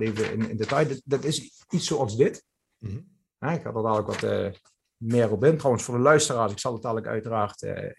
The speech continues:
Speaker 1: in detail omschrijven. Voor de mensen die met video kijken, die kunnen het straks ook, eh, nakijken. Nou, dus eigenlijk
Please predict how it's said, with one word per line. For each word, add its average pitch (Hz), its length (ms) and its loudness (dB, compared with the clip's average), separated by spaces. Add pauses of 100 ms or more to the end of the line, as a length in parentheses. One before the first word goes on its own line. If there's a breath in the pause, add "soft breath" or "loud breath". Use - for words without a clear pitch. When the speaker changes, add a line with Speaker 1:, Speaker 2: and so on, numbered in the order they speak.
Speaker 1:
in 107 60 -6
detail 107 460 -4
omschrijven. 123 800 2
Voor 120 100 -4
de 113 60 -2
mensen 110 260 -2
die 110 100 -2
met 107 140 -4
video 113 300 0
kijken, 104 340 -4
die 104 80 -10
kunnen 104 220 -6
het - 100 -8
straks - 300 -10
ook, 104 180 -10
eh, 110 120 -8
nakijken. 127 580 -6 (1500 loud breath)
Nou, 104 300 -2
dus 147 220 6
eigenlijk 185 480 10